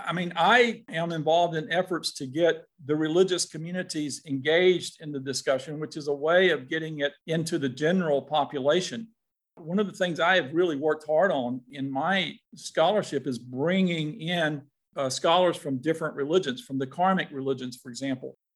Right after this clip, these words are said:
Judaism and Christianity has taken the lead, I guess, or is in the lead in terms of thinking about these questions. But I think all of the religions have to get engaged in this. And it's happening more and more.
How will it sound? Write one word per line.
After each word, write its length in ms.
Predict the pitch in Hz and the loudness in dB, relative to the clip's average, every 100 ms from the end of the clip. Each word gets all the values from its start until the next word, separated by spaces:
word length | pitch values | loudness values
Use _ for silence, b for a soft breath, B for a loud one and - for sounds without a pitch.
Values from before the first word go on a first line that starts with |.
| _ - | _ -4
Judaism 500 | 220 247 226 190 175 | 0 2 0 0 -4
and 80 | |
Christianity 800 | 165 180 - 160 160 143 123 127 _ _ _ - | -4 -4 -4 -4 0 0 0 -4 _ _ _ -4
has 280 | 175 175 | 0 0
taken 400 | - 226 233 208 | 2 4 6 4
the 100 | 156 | 4
lead, 460 | 147 165 214 175 135 | 2 4 4 2 0
I 100 | 139 | -2
guess, 380 | 131 135 135 165 | 0 0 0 -4
or 160 | 156 | -6
is 200 | - 151 - | -6 -10 -2
in 160 | 196 208 | 2 2
the 100 | 151 | 2
lead 320 | 165 190 160 | 4 4 4
in 120 | 139 | -2
terms 280 | 170 160 139 | -6 -8 -8
of 100 | 135 - | -10 -4
thinking 340 | 202 208 175 | -2 -2 -2
about 320 | 143 147 143 127 | -2 0 0 0
these 200 | 135 - | -6 -4
questions. 580 | - 190 - 147 123 | 4 4 4 -6 -8
But 280 | 117 147 143 - _ _ | 0 2 2 -4 _ _
I 200 | - 196 | 2 2
think 260 | 196 208 - | 4 0 2
all 240 | 165 190 226 | 4 6 6
of 100 | 165 | 4
the 220 | 156 156 | 0 0
religions 480 | 156 147 156 151 135 | -6 -4 -4 -4 -4
have 200 | 165 143 | -2 -4
to 80 | 127 | -6
get 180 | 127 139 | -4 -2
engaged 560 | 123 143 147 151 - 131 | 0 0 0 0 -8 -10
in 120 | 117 | -10
this. 260 | 117 - - | -10 -14 -6
And 100 | 180 | 0
it's 140 | 202 - | 0 2
happening 500 | 240 233 214 175 147 | 0 2 0 -2 -2
more 200 | 156 147 | -2 0
and 100 | 135 | -2
more. 260 | 113 104 | -4 -6